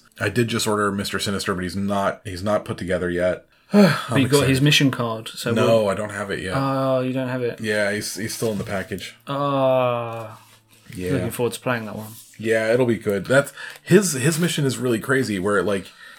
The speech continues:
Speaker 1: if, if you can grab all three of the tokens with
Speaker 2: It's
Speaker 1: one
Speaker 2: the
Speaker 1: character.
Speaker 2: legacy virus,
Speaker 1: Legacy virus
Speaker 2: uh,
Speaker 1: cure.
Speaker 2: cure, yeah.
Speaker 1: Yeah. Which is fun if you, yeah, if you grab all three of, all three of the mission tokens,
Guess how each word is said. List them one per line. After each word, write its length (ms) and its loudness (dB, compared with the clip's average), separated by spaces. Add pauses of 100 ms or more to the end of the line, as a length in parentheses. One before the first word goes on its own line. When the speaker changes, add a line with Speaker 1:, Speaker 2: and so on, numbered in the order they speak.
(140)
Speaker 1:
if, 220 -4
if 280 -4
you 100 0
can 240 0
grab 360 2
all 280 2
three 580 2
of 320 -4
the 300 2
tokens 800 0
with 120 -2
Speaker 2:
It's 80 0
Speaker 1:
one 220 6
Speaker 2:
the 60 4
Speaker 1:
character. 280 4
Speaker 2:
legacy 560 4
virus, 400 2
Speaker 1:
Legacy 320 4
virus 320 4
Speaker 2:
uh, 60 4
Speaker 1:
cure. 240 6
Speaker 2:
cure, 440 -4
yeah. 340 -8 (200)
Speaker 1:
Yeah. 280 2 (680)
Which 180 4
is 140 0
fun 260 4
if 140 0
you, 460 0
yeah, 260 2
if 120 -2
you 60 4
grab 300 4
all 120 4
three 280 2
of, 380 -6 (200)
all 120 2
three 200 4
of 80 2
the 100 8
mission 300 6
tokens, 640 0